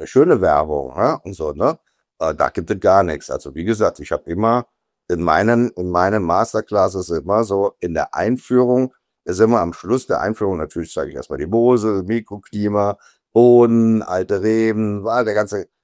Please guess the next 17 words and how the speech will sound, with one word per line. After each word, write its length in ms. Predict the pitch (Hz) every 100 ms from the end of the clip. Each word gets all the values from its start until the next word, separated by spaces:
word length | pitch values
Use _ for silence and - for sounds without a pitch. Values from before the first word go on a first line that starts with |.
| _
kleine 320 | 107 107 95
Radatsch, 480 | 87 95 101 123 -
was 140 | 98
erstmal 340 | 98 98 101 95
der 120 | 82
Riesling 360 | 98 101 104
in 60 | 92
der 80 | 85
Mosel 240 | 87 80
ausmacht. 380 | 76 92 117 - _ _ _ _
Aber 240 | - 90 87
ich 120 | 92
sag 180 | 73 87
natürlich 300 | 98 98 98
auch 80 | 87
immer, 220 | 101 92
ja, 280 | 92 78 73